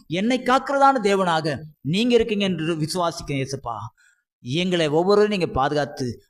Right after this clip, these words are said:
ஆசீர்வதிப்பீராக. உங்க மகிமை தங்கியிருக்கட்டும். இவர்கள் ஒவ்வொருவரையும் ஆசீர்வதிங்க ஆண்டவரே. கிருபையில கரங்களை ஒப்படுக்கிறோம். பலப்படுத்துங்க, ஆசீர்வதிங்க.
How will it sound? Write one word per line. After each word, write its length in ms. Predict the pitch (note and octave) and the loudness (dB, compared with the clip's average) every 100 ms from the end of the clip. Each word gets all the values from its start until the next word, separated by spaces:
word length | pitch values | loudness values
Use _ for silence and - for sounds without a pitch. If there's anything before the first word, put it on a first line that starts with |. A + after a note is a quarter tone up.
| - | -6
ஆசீர்வதிப்பீராக. 840 | E3 F#3+ G3 F3+ - C3 A#2+ A2+ G#2+ C3+ - _ _ _ | -4 -2 -2 -2 -4 -6 -6 -6 -6 -8 -10 _ _ _
உங்க 200 | B2+ C3+ | -6 -2
மகிமை 360 | D3 F3 F#3 | 0 0 -2
தங்கியிருக்கட்டும். 760 | F#3 C3 B2+ - A2+ A2+ G2+ A#2+ G#2 _ _ | -2 -4 -4 -6 -8 -8 -6 -6 -8 _ _
இவர்கள் 260 | - C#3+ D3 | -6 0 4
ஒவ்வொருவரையும் 460 | G3 A3+ A3+ A3+ A3+ | 6 6 6 6 4
ஆசீர்வதிங்க 500 | A3 G3+ E3+ C#3+ C3+ | 2 -4 -6 -4 -4
ஆண்டவரே. 400 | B2 A#2+ G#2+ F#2+ _ _ - | -4 -4 -6 -10 _ _ -10
கிருபையில 360 | E3+ F#3 F#3 F#3 | -2 2 4 2
கரங்களை 320 | F#3 F#3+ F#3+ | 2 0 0
ஒப்படுக்கிறோம். 580 | F#3+ G#3 G3 C#3+ C3 A#2 G#2 - _ - | 0 -4 -6 -4 -4 -4 -6 -12 _ -6
பலப்படுத்துங்க, 560 | C3 F#3+ F3+ F#3+ G3 G3 | 0 0 0 -2 0 2
ஆசீர்வதிங்க. 600 | G3 F3+ D3 C3+ C3 B2 | 0 -2 -4 -2 -2 -6